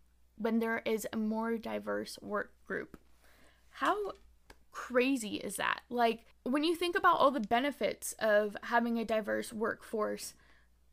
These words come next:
I mean, I didn't, I haven't really thought about a lot of these things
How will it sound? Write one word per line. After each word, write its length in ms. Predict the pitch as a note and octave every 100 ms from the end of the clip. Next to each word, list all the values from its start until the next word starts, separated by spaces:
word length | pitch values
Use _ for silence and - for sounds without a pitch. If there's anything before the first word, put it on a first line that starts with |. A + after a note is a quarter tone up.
| - A#3
I 100 | C#4
mean, 180 | C4+ -
I 100 | A#3+
didn't, 260 | D4 D4 - -
I 80 | D4+
haven't 240 | F4 F4
really 220 | C#4 C#4+ B3
thought 240 | B3 B3+
about 340 | A3 G#3+ G#3 -
a 80 | A3+
lot 240 | G#3+ A#3
of 100 | G#3
these 240 | G#3 G3+
things 380 | - G#3 G#3 -